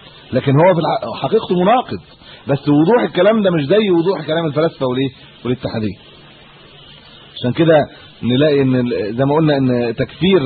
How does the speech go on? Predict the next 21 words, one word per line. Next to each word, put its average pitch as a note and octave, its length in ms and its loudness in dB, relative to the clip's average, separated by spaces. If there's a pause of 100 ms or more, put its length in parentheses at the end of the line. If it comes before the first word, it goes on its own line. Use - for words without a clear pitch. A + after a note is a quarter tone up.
(140)
المعتزلة D3+ 640 2 (440)
كان C3 120 2
مبني D3 300 2
على C3 200 2
إيه؟ C3+ 180 2 (340)
على C3 340 2 (240)
لا، C3 160 -2
لا، C#3+ 340 4
لا C#3 180 4
يكون D3 240 -2
إلا C#3 220 0
بعد C3 220 0
إقامة C3 380 -2 (280)
الحجة، D3+ 440 -2 (120)
وفي C3 220 -8
التفريق C3+ 500 -4
بين، C3+ 200 2
وهناك C3 360 -2
التفريق A#2+ 340 -4
بين A#2+ 120 2
النووي A#2+ 200 2